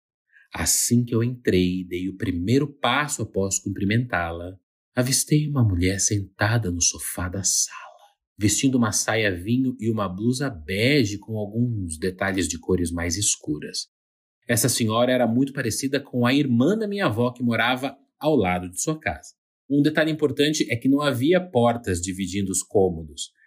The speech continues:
Então, ao entrar pela porta da cozinha, eu podia avistar praticamente todos os quartos da casa, a cozinha, a sala e até o quarto da minha avó. Voltando à senhora que estava no sofá, ela olhava diretamente para mim.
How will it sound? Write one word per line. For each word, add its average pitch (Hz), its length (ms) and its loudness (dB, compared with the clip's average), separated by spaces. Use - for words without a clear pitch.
Então, 123 340 4
ao 156 160 6
entrar 127 240 2
pela 117 220 0
porta 101 280 -4
da 95 120 -6
cozinha, 135 460 0
eu 139 100 2
podia 135 640 2
avistar 107 500 -2
praticamente 110 580 -4
todos 135 240 0
os 151 100 -4
quartos 117 380 0
da 131 120 0
casa, 80 340 -8
a - 40 -18
cozinha, 113 520 0
a 104 40 -2
sala 120 440 0
e 101 40 0
até 117 360 0
o 165 100 0
quarto 107 400 -4
da 113 120 -4
minha 131 180 2
avó. 95 260 -4
Voltando 156 920 2
à 113 160 2
senhora 117 420 2
que - 80 -10
estava 131 280 -2
no 113 80 -2
sofá, 127 600 -2
ela 113 240 2
olhava 113 420 2
diretamente 107 720 0
para 123 200 0
mim. 82 300 -2